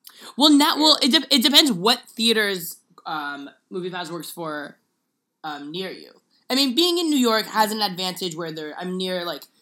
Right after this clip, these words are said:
Speaker 2: Right.
Speaker 1: there's, like, a
Speaker 2: That makes
Speaker 1: billion
Speaker 2: sense.
Speaker 1: good theaters all playing a billion different types of movies, so I can see, like, everything from, like, like, a Sundance movie or, like, something that was, like, showing at Cannes and is, like, only running,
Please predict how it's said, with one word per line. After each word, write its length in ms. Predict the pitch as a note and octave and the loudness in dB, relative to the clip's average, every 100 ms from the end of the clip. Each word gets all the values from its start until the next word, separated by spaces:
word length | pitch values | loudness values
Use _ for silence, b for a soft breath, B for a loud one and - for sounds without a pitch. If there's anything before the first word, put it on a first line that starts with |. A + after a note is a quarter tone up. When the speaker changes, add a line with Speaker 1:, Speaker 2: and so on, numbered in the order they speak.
| _ | _
Speaker 2:
Right. 80 | - | -6
Speaker 1:
there's, 140 | B3 A3+ | -2 0
like, 100 | G3 | 2
a 60 | |
Speaker 2:
That 160 | C#3 C#3+ | 0 0
makes 180 | E3 F3 | 0 6
Speaker 1:
billion 480 | A3+ A#3 A3 G#3 | 8 10 10 10
Speaker 2:
sense. 100 | G#3 | 8
Speaker 1:
good 220 | E3+ F3+ E3 | 4 2 2
theaters 340 | F3+ E3 E3+ - | 0 2 0 0
all 160 | E3+ | -2
playing 220 | E3+ E3+ | 0 -2
a 20 | D#3+ | -2
billion 320 | D#3 D#3 C#3+ | -2 -2 -4
different 320 | D3+ C#3+ D3 | -8 -10 -10
types 280 | D3 C#3 - | -8 -10 -10
of 60 | |
movies, 300 | C3 C3 C3+ | -10 -8 -8
so 80 | D3 | -6
I 60 | D3+ | -8
can 160 | D3+ | -8
see, 200 | - D#3+ | -10 -8
like, 220 | C#3 C3+ A#2 - | -8 -10 -14 -6
everything 440 | F#3 F3 E3+ D#3+ | -4 -2 -4 -4
from, 160 | D3+ D3+ | -6 -8
like, 240 | C#3 B2 _ b b b _ - | -8 -12 _ b b b _ -8
like, 120 | E3 | -4
a 40 | D#3+ | -4
Sundance 680 | - - F3+ F3 F3 D#3+ | -2 0 2 2 2 0
movie 380 | D#3+ E3 D#3+ D#3 | -2 -2 -2 -4
or, 60 | D3+ | -4
like, 100 | C#3 | -6
something 240 | - D#3+ | -6 -6
that 80 | D#3 | -6
was, 160 | D3 D3 | -6 -6
like, 160 | C#3+ | -8
showing 320 | - D#3 C#3+ C3+ | -6 -6 -6 -8
at 140 | - | -10
Cannes 340 | - D#3+ D#3 | -6 -4 -4
and 100 | D3 | -6
is, 120 | C#3 B2+ | -10 -12
like, 100 | B2 | -10
only 220 | E3 D#3 | -8 -6
running, 320 | D3 C#3+ C#3+ | -6 -6 -10